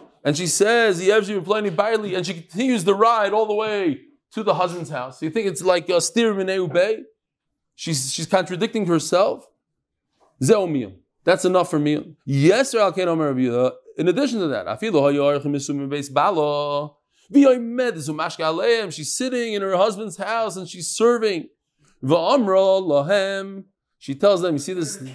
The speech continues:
this loser I'm married to? Efshi b'ploini baili. I don't want to be married to him." And she continues pouring the drinks. She's, she's, she's a waitress. Harei miyun.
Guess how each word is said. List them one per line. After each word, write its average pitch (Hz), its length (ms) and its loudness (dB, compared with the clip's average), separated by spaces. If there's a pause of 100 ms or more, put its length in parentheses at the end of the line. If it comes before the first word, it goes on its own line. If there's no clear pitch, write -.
(260)
this 131 200 -8
loser 180 560 0
I'm 156 140 -2
married 170 340 -2
to? 165 140 0
Efshi 196 260 -2
b'ploini 165 400 -2
baili. 180 340 0
I 165 60 0
don't 180 80 -2
want 170 100 -2
to 151 60 0
be 147 100 0
married 175 320 0
to 165 80 -4
him." 151 200 -6 (320)
And 175 120 4
she 185 80 -6
continues 208 440 2
pouring 220 360 2
the 175 80 -6
drinks. 202 580 -4 (300)
She's, 160 380 -6 (200)
she's, 175 200 -2 (220)
she's 175 140 -8
a 180 60 6
waitress. 202 520 0 (220)
Harei 233 380 6
miyun. 175 300 -6